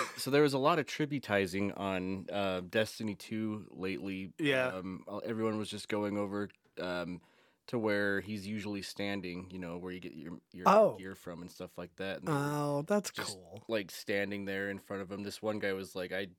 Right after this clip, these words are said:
Speaker 1: I stood in front of him with others for, like, half an hour and just sat there."
Speaker 3: That's really cool. I
Speaker 1: Yeah.
Speaker 3: like that.
Speaker 2: Yeah. I'm gonna miss that guy, man.
Speaker 3: Yeah.
Speaker 2: He had,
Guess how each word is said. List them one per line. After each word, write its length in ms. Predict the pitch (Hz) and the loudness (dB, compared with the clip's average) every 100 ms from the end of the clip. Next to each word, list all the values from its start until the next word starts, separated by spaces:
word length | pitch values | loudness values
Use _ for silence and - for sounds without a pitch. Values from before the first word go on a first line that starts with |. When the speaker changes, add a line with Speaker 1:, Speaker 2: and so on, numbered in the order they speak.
| _ - | _ -10
Speaker 1:
I 60 | 101 | -8
stood 320 | - 120 104 | -4 -2 -2
in 60 | 98 | -4
front 220 | - 101 | -6 -6
of 100 | 95 | -6
him 120 | 98 | -8
with 120 | 95 98 | -6 -6
others 280 | 98 95 - | -6 -8 -10
for, 140 | 92 | -8
like, 160 | 90 87 | -8 -4
half 320 | 92 92 - | -4 -4 -4
an 80 | 90 | -8
hour 220 | 87 85 | -6 -8
and 100 | 85 | -10
just 160 | 90 - | -12 -10
sat 220 | 85 60 | -10 -10
there." 240 | 71 73 | -12 0
Speaker 3:
That's 300 | - 226 - 151 | 4 4 2 0
really 300 | 131 110 104 | 0 -2 -6
cool. 220 | - 107 | -6 -4
I 140 | 101 139 | -2 -2
Speaker 1:
Yeah. 80 | 123 | -2
Speaker 3:
like 240 | 85 - | -4 -6
that. 280 | 101 101 101 - | -10 -10 -14 -18
Speaker 2:
Yeah. 220 | 101 101 - _ _ _ _ _ _ _ - | -16 -18 -20 _ _ _ _ _ _ _ -12
I'm 100 | 208 | -10
gonna 160 | 220 262 | -4 -2
miss 240 | 277 262 | -2 0
that 180 | 147 113 | 0 0
guy, 220 | 120 110 | -2 -4
man. 300 | 104 110 127 - _ - | -4 -2 -2 -4 _ 2
Speaker 3:
Yeah. 480 | 156 147 131 127 123 - | 6 6 4 -2 -6 -6
Speaker 2:
He 100 | 170 | -2
had, 160 | 185 180 | -2 -2